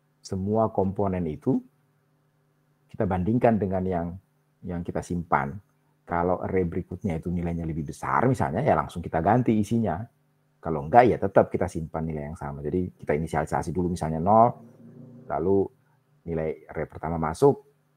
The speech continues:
kalau di ba-, nol lebih besar dari, eh, array tersebut, kita keep.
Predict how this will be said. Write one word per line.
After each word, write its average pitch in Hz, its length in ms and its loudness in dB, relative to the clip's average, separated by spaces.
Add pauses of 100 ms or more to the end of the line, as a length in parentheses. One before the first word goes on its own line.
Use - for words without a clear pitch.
(100)
kalau 80 240 -4
di 78 320 -6
ba-, 78 200 -8 (240)
nol 87 240 0
lebih 82 160 -6
besar 76 520 -4
dari, 80 440 -4 (1160)
eh, 76 300 -10 (1040)
array 82 160 -2
tersebut, 101 360 0 (440)
kita - 240 -4
keep. 120 180 2